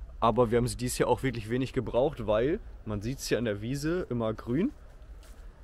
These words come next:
Es war dieses Jahr einfach verdammt nass. Ja, Urlaubstag zwei. Ich habe insgesamt zwei Wochen Urlaub, eine Woche vorm Umbautag und eine Woche nach dem Umbautag.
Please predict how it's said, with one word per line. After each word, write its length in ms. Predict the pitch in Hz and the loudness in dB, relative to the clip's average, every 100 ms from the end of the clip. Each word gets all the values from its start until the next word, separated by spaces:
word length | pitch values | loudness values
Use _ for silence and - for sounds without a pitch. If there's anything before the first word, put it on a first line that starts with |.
| - - | -16 -10
Es 180 | - 95 | -8 0
war 140 | 113 | 2
dieses 400 | 156 135 151 151 | 2 0 -4 0
Jahr 140 | 120 - | 0 2
einfach 600 | 110 117 - 156 - - | 0 -2 -4 -4 -6 -14
verdammt 500 | - 98 82 101 156 | -6 -6 -2 -2 0
nass. 340 | 131 87 - - - - - - - - - - - - - | -2 -2 -8 -14 -18 -20 -20 -20 -18 -18 -16 -16 -14 -12 -2
Ja, 120 | 135 | 0
Urlaubstag 800 | 143 170 170 143 - - 127 - | 4 6 6 4 -2 0 0 0
zwei. 300 | - 123 135 | -6 0 2
Ich 100 | 170 | 2
habe 120 | 143 | 0
insgesamt 420 | 135 139 123 131 127 | -2 -2 0 0 -2
zwei 380 | - 127 131 | 0 0 2
Wochen 240 | 120 - 131 | 0 -2 -2
Urlaub, 300 | 139 160 175 | 2 2 2
eine 160 | 135 123 | 0 -2
Woche 240 | 127 123 | -2 -4
vorm 340 | - 139 151 | -2 0 0
Umbautag 640 | 143 160 143 135 151 139 - | -2 0 0 0 0 -2 0
und 140 | 135 | -2
eine 240 | 127 127 120 | 0 -2 -2
Woche 240 | 123 123 | -2 -2
nach 180 | 120 143 | 0 0
dem 100 | 156 | -2
Umbautag. 680 | 127 110 117 - 123 147 | -4 -2 -2 0 2 2